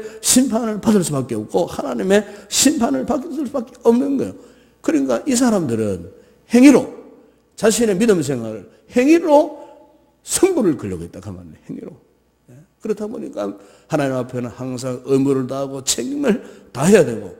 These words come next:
자신의 행위에 승부를 걸려고 하다 보니까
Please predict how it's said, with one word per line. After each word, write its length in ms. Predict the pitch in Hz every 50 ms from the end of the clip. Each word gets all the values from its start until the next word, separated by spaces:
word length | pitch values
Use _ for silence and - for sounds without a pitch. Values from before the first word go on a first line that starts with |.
| - - _ _ _ _ _ _
자신의 720 | - - 185 - - 185 170 160 147 123 - - - - _ -
행위에 720 | - 165 214 247 220 160 - - - - - - - - _ _ _ _ -
승부를 600 | - - - - 302 302 277 240 196 180 160 143
걸려고 420 | - 139 147 180 214 220 202 185
하다 240 | 131 135 131 123 117
보니까 600 | 107 117 113 107 101 - - 175 160 104 92 92